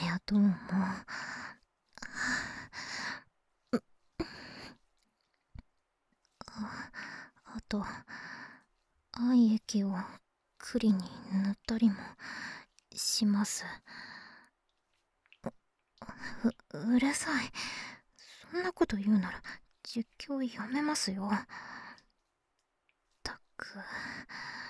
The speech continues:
そもそも先輩も人のこと言えないでしょ。おちんちん、我慢汁で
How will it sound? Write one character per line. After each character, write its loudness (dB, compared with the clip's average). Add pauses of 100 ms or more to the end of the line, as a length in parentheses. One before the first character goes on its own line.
(440)
そ -10 (120)
も 10
そ 2
も 4 (760)
先 -2
輩 10
も 10
人 2
の 10
こ -2
と -4 (160)
言 10
え 10
な 6
い 4
で 2
し 0
ょ。 -4
お -12
ち 8
ん 8
ち 0
ん、 -4
我 -8 (840)
慢 8
汁 0
で -4